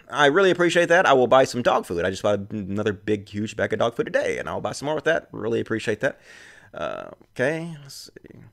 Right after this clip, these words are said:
Michael Mellon, Mellon, yep, send me a dollar. Cool, thank you, Michael.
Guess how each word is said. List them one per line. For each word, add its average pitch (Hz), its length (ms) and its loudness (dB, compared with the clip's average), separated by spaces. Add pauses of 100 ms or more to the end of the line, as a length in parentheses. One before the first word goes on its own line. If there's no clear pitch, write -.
(440)
Michael 101 300 -2
Mellon, 160 960 2 (100)
Mellon, 113 720 -2
yep, - 220 -12
send 120 200 -6
me 113 60 0
a 107 40 2
dollar. 120 380 4
Cool, 113 200 -6
thank 113 220 -10
you, 120 60 -10
Michael. 147 320 -12